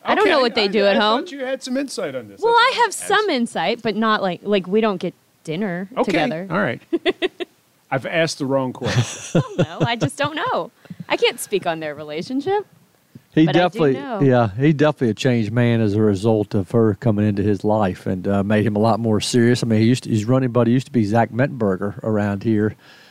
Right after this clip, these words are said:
Speaker 3: and, uh, uh, he, he's definitely a lot more focused now than he was, uh,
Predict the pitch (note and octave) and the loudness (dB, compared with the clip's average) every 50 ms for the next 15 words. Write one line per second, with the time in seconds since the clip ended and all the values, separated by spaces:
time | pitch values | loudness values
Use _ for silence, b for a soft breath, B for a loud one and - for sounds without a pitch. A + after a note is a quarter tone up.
0 | B B B - G2+ G#2 G#2 G2+ A2 G#2+ G#2 G#2 G2+ G2+ F#2+ - b b b b | B B B -4 -2 -2 -2 0 0 2 2 2 2 2 0 -2 b b b b
1 | b b b b b b - - A#2 A2 - G#2 - - - B2+ B2 A#2 - - | b b b b b b -4 -2 0 0 0 0 -2 -4 -4 -4 -4 -4 -2 -2
2 | B2 A#2+ A#2 A#2 A2+ A#2 A#2+ A2+ G#2+ G2 - - - C#3 C3 - - - B2 A2+ | 0 0 0 2 2 2 2 2 2 0 -2 -2 0 0 0 0 0 0 0 2
3 | A2+ A#2 - - A2+ G#2+ G#2 G#2+ A2 A#2 - B2 A#2+ A#2 A2+ G#2+ - - B2 A2+ | 2 2 0 0 0 0 2 2 2 2 0 0 -2 -2 -2 -2 -2 0 2 2
4 | A2 - A2 F#2+ - - A2 G#2+ G#2 G2+ G2 G2 G2+ G2 F#2+ G2 G#2 G2+ F#2+ F#2 | 2 2 -2 -4 -4 -2 -2 -2 0 -2 -2 -4 -4 -4 -2 0 0 0 0 -2
5 | F2 - G#2 G2+ G2 F#2+ F#2+ | -4 -2 -2 0 0 0 -2